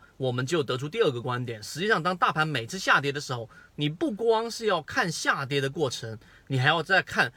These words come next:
下跌的这一个短周期修复的程度。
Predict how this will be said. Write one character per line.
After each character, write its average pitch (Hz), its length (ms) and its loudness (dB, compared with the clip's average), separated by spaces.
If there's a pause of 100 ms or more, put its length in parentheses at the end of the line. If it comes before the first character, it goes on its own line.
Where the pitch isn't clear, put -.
(160)
下 254 380 4
跌 156 160 0
的 151 120 4
这 220 180 -2
一 151 60 0
个 151 120 2
短 113 280 -8
周 160 200 0
期 160 260 -4
修 269 320 0
复 269 300 -2
的 110 340 -6
程 117 240 -6
度。 120 180 -4